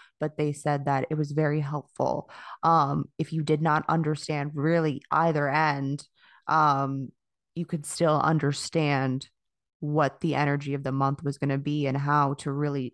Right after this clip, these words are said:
take aligned action. Someone also said that they created, they, they got a huge calendar,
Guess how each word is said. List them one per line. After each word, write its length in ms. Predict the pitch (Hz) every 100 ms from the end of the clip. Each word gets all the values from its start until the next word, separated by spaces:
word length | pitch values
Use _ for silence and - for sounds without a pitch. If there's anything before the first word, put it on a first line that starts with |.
| -
take 240 | 170 151
aligned 320 | 139 135 131
action. 400 | 127 131 - 131
Someone 280 | 135 156 156
also 240 | 139 143 147
said 180 | 147
that 160 | 139 143
they 220 | 131 139 - - - _ _ _ _ _ - _
created, 640 | - 196 180 170 165 156 - -
they, 200 | 160 156
they 140 | 156
got 180 | 156 143
a 60 | 147
huge 400 | - 247 247 -
calendar, 720 | 170 139 139 135 139 165